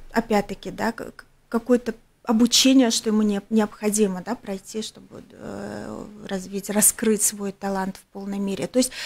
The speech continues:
в основном запрос от как раз родителей или о-, от детей идет,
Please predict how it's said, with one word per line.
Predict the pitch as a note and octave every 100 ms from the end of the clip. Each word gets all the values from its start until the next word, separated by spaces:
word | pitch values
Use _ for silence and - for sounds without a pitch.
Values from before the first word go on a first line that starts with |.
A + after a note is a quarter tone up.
| -
в | A3+
основном | C4 B3+ C4 F4 C4+
запрос | B3+ - D4+ - -
от | B3+ C4
как | - A3+
раз | A#3+ A#3 - - _ -
родителей | A3 A3 D4+ F4+ C4 G#3+ G#3+
или | A3
о-, | A3+ A3+
от | B3
детей | G#3 A3+ - G#3 F3+
идет, | D#3 C3 -